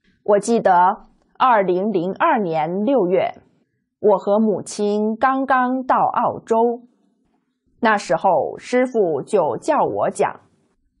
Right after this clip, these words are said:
，“你把你收集到的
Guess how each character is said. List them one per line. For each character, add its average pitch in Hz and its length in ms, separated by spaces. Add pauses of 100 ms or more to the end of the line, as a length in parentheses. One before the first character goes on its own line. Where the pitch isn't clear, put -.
(120)
，“你 240 220
把 208 340
你 156 340
收 339 340
集 175 260
到 214 240
的 123 380